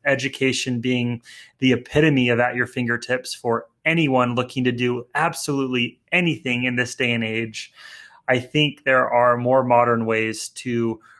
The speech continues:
earn the trust of future customers, to turn customers into advocates, and to use content to be one of, to being one of your marquee advantages. And I think there are just things that still happen. I mean, even a customer,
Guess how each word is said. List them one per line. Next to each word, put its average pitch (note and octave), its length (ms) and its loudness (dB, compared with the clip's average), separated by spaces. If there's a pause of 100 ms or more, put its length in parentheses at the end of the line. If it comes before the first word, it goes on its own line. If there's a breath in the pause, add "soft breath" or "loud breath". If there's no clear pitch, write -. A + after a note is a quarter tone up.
(100)
earn C3+ 240 2
the B2+ 80 -4
trust - 580 -2 (220)
of A#2+ 320 2
future - 520 -4
customers, B2 920 -4
to A#2 400 -2 (360 loud breath)
turn B2 260 -4
customers C3 600 -2
into A#2 260 -2
advocates, B2 840 -4 (320 loud breath)
and C#3 100 0
to C#3+ 80 -2
use E3+ 180 -2
content C#3+ 760 -4
to - 80 -12
be C3 120 -2
one C3 160 2 (160)
of, B2 140 -6 (380)
to C#3 100 -6
being C#3 220 -2
one C3+ 160 2
of A#2+ 120 -4
your B2+ 380 2
marquee B2+ 460 0
advantages. A2+ 840 -2
And B2 380 0 (340 loud breath)
I B2+ 100 2
think C#3 200 -2
there C3+ 120 4
are C3 60 2
just B2 260 -4
things C3 260 -2
that A#2+ 120 -8
still B2+ 240 0
happen. A#2 500 -2
I A#2+ 60 0
mean, B2 200 -2
even D#3 280 0
a B2+ 80 0
customer, A#2+ 680 -4